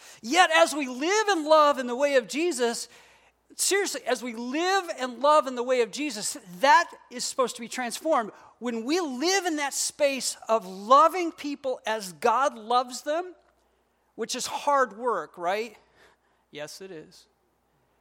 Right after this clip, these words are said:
We advance the kingdom,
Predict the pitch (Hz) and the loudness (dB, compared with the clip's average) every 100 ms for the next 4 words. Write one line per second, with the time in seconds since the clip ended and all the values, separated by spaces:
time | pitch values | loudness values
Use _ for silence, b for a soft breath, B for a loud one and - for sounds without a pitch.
0 | _ _ _ 196 226 349 370 339 254 226 | _ _ _ -10 0 4 4 2 -2 -6
1 | 180 180 277 320 330 - - 254 - - | -6 -2 0 0 -2 -4 -6 -8 -10 -6
2 | 254 330 330 208 175 156 | -4 -4 -4 -6 -8 -10